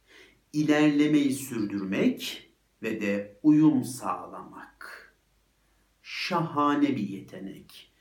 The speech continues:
şahane bir özellik. İnsanoğlunun en güvenilir, en sağlam ve de belki de en temel yeteneklerinden bir tanesi bu. Her koşulda, her şartta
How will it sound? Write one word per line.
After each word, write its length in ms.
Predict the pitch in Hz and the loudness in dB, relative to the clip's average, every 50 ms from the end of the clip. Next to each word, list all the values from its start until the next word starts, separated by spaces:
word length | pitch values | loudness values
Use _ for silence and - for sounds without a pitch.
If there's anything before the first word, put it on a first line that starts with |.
| _ _ _ _ _ | _ _ _ _ _
şahane 760 | - - - - - 127 120 120 123 120 120 - 120 113 104 | -18 -14 -10 -6 -6 -4 -2 -2 -2 -2 -2 -4 -4 -4 -4
bir 80 | 98 92 | -4 -6
özellik. 720 | 92 90 87 90 90 87 87 85 85 - - - - _ _ - _ _ _ _ - | -6 -8 -12 -14 -14 -14 -12 -12 -14 -14 -16 -20 -20 _ _ -20 _ _ _ _ -4
İnsanoğlunun 1120 | 131 131 127 117 110 - 147 208 247 277 285 - 120 104 95 95 - 92 95 104 107 113 - - - _ _ _ - | -2 0 0 0 -2 -2 0 4 4 4 4 4 2 -2 -4 -6 -8 -6 -6 -6 -6 -6 -10 -16 -20 _ _ _ -4
en 340 | 127 151 190 208 202 175 | 2 4 6 6 6 4
güvenilir, 760 | 135 123 123 110 101 98 95 92 87 90 90 90 90 - - - _ _ | 4 2 0 0 -2 -2 -4 -6 -8 -10 -10 -12 -12 -14 -16 -18 _ _
en 280 | 135 147 175 196 208 208 | -2 0 2 2 2 2
sağlam 1200 | 202 202 - - - - 131 123 120 117 110 107 104 95 101 113 120 135 156 185 214 240 - - - - _ _ _ - | -2 -4 -8 -10 -6 -2 0 0 0 0 -2 -4 -4 -4 -2 0 0 2 2 2 0 -2 -4 -8 -12 -20 _ _ _ -12
ve 100 | 101 101 | -10 -8
de 180 | 104 98 95 98 | -8 -8 -6 -4
belki 360 | 110 117 147 147 143 113 104 | -2 -2 -2 -2 -4 -4 -4
de 60 | 98 | -6
en 460 | 98 - - 139 147 160 143 127 117 | -6 -6 -4 2 4 4 4 4 2
temel 520 | - - 127 104 104 101 95 90 - - - _ _ _ _ _ - | -4 -6 -6 -4 -4 -4 -6 -8 -12 -18 -20 _ _ _ _ _ -12
yeteneklerinden 1300 | - 104 110 147 180 185 - - - 113 107 101 - - 98 95 95 95 95 98 95 98 101 104 - | -8 -2 2 2 2 2 2 0 -4 -4 -4 -6 -6 -6 -6 -6 -6 -6 -6 -6 -4 -4 -4 -2 0
bir 200 | - - - - | 2 2 2 0
tanesi 500 | 127 110 101 98 95 95 - 98 92 - | -2 -6 -6 -6 -6 -6 -8 -12 -12 -14
bu. 260 | 82 82 - - _ _ _ _ _ _ _ _ _ _ _ _ - - - _ _ _ | -16 -18 -20 -20 _ _ _ _ _ _ _ _ _ _ _ _ -20 -20 -20 _ _ _
Her 380 | - - 123 160 196 247 226 | -4 0 2 2 2 0 0
koşulda, 640 | - 247 233 - - 220 220 202 196 220 214 196 - | 0 0 0 0 -2 -2 -2 -2 0 0 0 -2 -2
her 200 | 135 135 135 131 | 0 0 0 0
şartta 720 | 123 - - - 90 87 - - - - 90 87 85 - | -2 -6 -8 -8 -8 -10 -12 -14 -14 -12 -12 -12 -12 -16